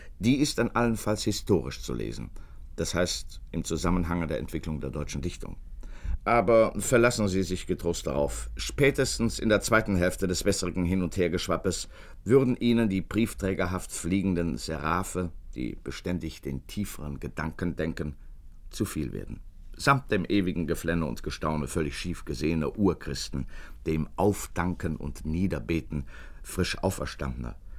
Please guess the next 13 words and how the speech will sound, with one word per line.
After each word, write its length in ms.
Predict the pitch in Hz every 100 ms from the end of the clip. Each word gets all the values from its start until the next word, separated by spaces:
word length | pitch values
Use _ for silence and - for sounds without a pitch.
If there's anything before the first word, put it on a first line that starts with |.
| - - - - - - - - -
Wenn 240 | 143 131
Klopstock 640 | 156 151 - 87 - - - -
weiter 300 | 101 113 110
nichts 260 | 147 - -
geschrieben 400 | 82 92 92 95
hätte 260 | 104 107
als 200 | 98 -
diesen 240 | 127 123 117
Messias, 720 | 107 85 78 50 - - - - - - -
dann 360 | 123 151 160
könnte 320 | - 113 117
man 180 | 110 104
ihn, 380 | 98 101 98